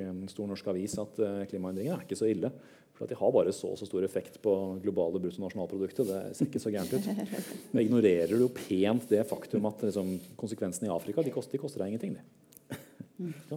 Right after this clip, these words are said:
Speaker 1: og høyst, høyst, høyst sannsynligvis nord for, nord for Polarsirkelen er det et totalt uviktig område, for du kan ikke sette noe dollartegn på det.
Speaker 2: Mm.
Speaker 1: Ikke sant?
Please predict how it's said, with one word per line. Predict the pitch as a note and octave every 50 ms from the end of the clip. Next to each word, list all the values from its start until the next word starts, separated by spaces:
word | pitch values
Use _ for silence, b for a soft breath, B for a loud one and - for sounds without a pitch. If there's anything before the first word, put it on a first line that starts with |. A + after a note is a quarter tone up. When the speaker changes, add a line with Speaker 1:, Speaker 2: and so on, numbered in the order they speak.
| D3 C3+ -
Speaker 1:
og | B2 A#2 A#2 G#2+ G#2+ G#2+
høyst, | A#2 A#2+ - -
høyst, | - C3+ D3 C#3+ - -
høyst | C3+ C#3+ C#3+ -
sannsynligvis | - D#3 D3 - G#2+ G2+ A2 B2+ B2 A#2+
nord | G#2 G2+ -
for, | - A#2+ A2+ A2 A#2
nord | A2 G2+ F#2
for | A#2+ -
Polarsirkelen | B2 A2+ F#2+ - A2+ G#2+ - B2 A#2+
er | D#3 F#3+
det | D#3+
et | - D3
totalt | - - G2+ G#2+ - D3+
uviktig | C3+ A#2 A#2+ - -
område, | C3+ A#2 G2+ G2 G#2 G#2
for | - -
du | C#3 B2
kan | A2
ikke | - -
sette | A2+ - G#2
noe | F#2
dollartegn | F2 E2 F2 E2+ - F2+ E2+
på | E2+ E2+ F2
det. | - B B B B
Speaker 2:
Mm. | B D#2+ - - G#2 -
Speaker 1:
Ikke | - -
sant? | G#2+ B2+ C3 -